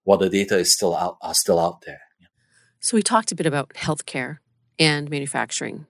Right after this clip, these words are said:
Speaker 2: How do you also envision the big ideas of smart cities and autonomous vehicles fitting in with the ideas of swarm intelligence?
Speaker 1: Yes, yes, yes. Uh, that, that's where, uh,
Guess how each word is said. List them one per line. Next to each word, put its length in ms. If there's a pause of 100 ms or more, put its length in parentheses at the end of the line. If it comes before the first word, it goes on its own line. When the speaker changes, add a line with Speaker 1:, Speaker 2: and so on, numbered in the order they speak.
(280)
Speaker 2:
How 320
do 80
you 180
also 420
envision 680 (760)
the 80
big 260
ideas 580
of 160
smart 480
cities 680 (420)
and 480
autonomous 540 (220)
vehicles 720 (1120)
fitting 400
in 360
with 400
the 140
ideas 360
of 80
swarm 280
intelligence? 720 (500)
Speaker 1:
Yes, 360
yes, 260
yes. 240
Uh, 220
that, 240
that's 380
where, 400 (180)
uh, 80